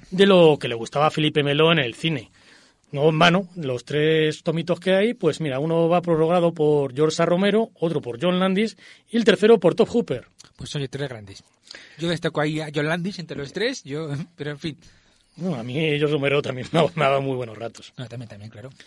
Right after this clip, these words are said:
Speaker 1: Bueno, y diréis, "¿de qué van las aventuras de Doc Mendoza y Pizza Boy?". Bueno, pues nos vamos a Lisboa. Y ahí vamos a conocer a un repartidor de pizza que se llama Eurico, que es, me recuerda mucho a nuestro amigo Fry de Futurama.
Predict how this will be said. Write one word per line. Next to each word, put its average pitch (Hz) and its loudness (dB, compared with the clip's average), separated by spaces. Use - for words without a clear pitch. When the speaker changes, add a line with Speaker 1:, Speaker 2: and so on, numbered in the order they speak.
Speaker 1:
Bueno, 143 -2
y 135 0
diréis, 127 -6
"¿de 170 -2
qué 226 6
van 233 2
las 196 0
aventuras 185 2
de 170 0
Doc 185 -4
Mendoza 170 0
y 160 -2
Pizza 175 -2
Boy?". 190 0
Bueno, 240 4
pues 156 4
nos 151 -2
vamos 226 2
a 185 2
Lisboa. 110 -6
Y 165 0
ahí 180 6
vamos 220 0
a 196 -2
conocer 190 0
a 196 4
un 180 0
repartidor 175 0
de 160 -4
pizza 180 -4
que 123 -10
se - -12
llama 151 -4
Eurico, 202 -2
que 135 -2
es, - -8
me 123 -10
recuerda 143 -2
mucho 151 2
a 143 6
nuestro 139 -4
amigo 147 0
Fry 147 2
de 139 2
Futurama. 156 0